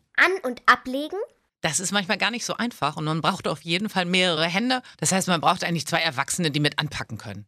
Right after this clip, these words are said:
Speaker 1: Reservierung?
Speaker 2: Bei uns waren die Häfen leer. In Hochsaison sollte man aber lieber reservieren. Liegeplätze einfach so am Ufer sind total schön, naturnah und ruhig,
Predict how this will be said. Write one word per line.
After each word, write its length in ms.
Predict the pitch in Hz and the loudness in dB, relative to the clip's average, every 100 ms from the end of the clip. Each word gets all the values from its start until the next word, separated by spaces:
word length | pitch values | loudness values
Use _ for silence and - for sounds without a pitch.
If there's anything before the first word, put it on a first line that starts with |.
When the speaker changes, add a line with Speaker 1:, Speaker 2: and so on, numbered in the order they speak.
| _ 220 | _ -4
Speaker 1:
Reservierung? 880 | 254 262 269 220 233 269 311 339 466 659 659 _ | -4 2 0 0 -2 4 4 6 2 2 -6 _
Speaker 2:
Bei 80 | 170 | 2
uns 260 | 165 220 - | 4 4 2
waren 140 | 254 | 2
die 60 | 233 | 4
Häfen 260 | 254 - | 2 2
leer. 380 | 214 208 127 131 _ | 2 2 2 -4 _
In 180 | - 190 | 0 2
Hochsaison 480 | 202 - 220 208 196 | 4 0 2 2 4
sollte 220 | 190 180 | 2 2
man 140 | 175 | 2
aber 160 | 160 156 | 4 2
lieber 260 | 151 147 135 | 2 0 0
reservieren. 560 | 127 117 110 101 101 _ - | -4 -4 -4 -6 -10 _ 0
Liegeplätze 600 | 208 302 269 254 233 - | 2 2 0 -2 0 0
einfach 260 | 208 240 196 | 0 -2 -4
so 160 | 185 | 0
am 140 | 143 160 | 0 0
Ufer 360 | 277 277 262 | -4 0 0
sind 200 | 202 170 | 0 -4
total 260 | 156 147 131 | -4 -4 0
schön, 540 | - 277 262 247 226 | 2 2 0 0 0
naturnah 680 | 156 151 - 254 220 208 190 | 0 -2 -2 0 0 2 2
und 180 | 135 131 | 2 -4
ruhig, 520 | 123 202 277 311 | -2 0 0 -2